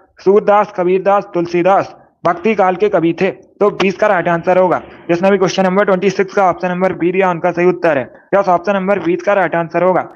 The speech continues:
अलग-अलग करके भी question पूछ सकते हैं, आपसे पूछ सकते हैं question, कबीरदास किस काल के कवि थे? भक्ति काल के कवि थे। सूरदास किस काल के कवि थे? भक्ति काल के कवि थे। तुलसीदास भी भक्ति काल के कवि थे। तो इनके बारे में याद रखिएगा, पूछे जाते हैं question। जिसने भी question number ट्वेंटी सिक्स का option number बी दिया, उनका सही उत्तर है।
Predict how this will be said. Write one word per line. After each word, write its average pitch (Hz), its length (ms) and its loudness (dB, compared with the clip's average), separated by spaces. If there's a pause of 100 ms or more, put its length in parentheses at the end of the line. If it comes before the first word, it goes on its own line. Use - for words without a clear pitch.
(220)
अलग-अलग 196 460 2
करके 185 260 -2
भी 196 80 -4
question 190 320 -2
पूछ 175 240 -2
सकते 170 260 -2
हैं, - 400 -8 (100)
आपसे 190 320 0
पूछ 185 300 -2
सकते 190 220 -4
हैं 196 100 0
question, 165 380 -4 (280)
कबीरदास 190 500 0
किस 185 200 -4
काल 180 300 -2
के 185 120 -2
कवि 175 300 0
थे? 180 100 -4 (300)
भक्ति 156 280 -2
काल 180 200 0
के 185 100 2
कवि 175 240 2
थे। 180 220 -2 (300)
सूरदास 190 460 2
किस 180 160 -2
काल 180 200 0
के 175 120 -2
कवि 170 220 0
थे? 175 180 -2 (360)
भक्ति 160 280 0
काल 180 200 2
के 185 100 -2
कवि 175 240 -2
थे। 175 200 -4
तुलसीदास 180 920 0
भी 196 140 -2
भक्ति 180 320 0
काल 165 200 0
के 175 120 -4
कवि 151 260 -2
थे। 180 180 0
तो - 420 -8
इनके 180 220 2
बारे 190 240 2
में 190 120 -4
याद 175 200 0
रखिएगा, 190 320 -2
पूछे 175 400 -4
जाते 165 280 0
हैं 196 80 -2
question। 175 320 -4
जिसने 165 520 -2
भी 190 80 2
question 185 240 0
number 190 180 2
ट्वेंटी 175 260 0
सिक्स - 240 -2
का - 400 -6
option 185 240 0
number 190 220 0
बी 170 180 -2
दिया, 185 160 2
उनका 170 200 -2
सही 175 160 0
उत्तर 175 260 -2
है। 175 140 -2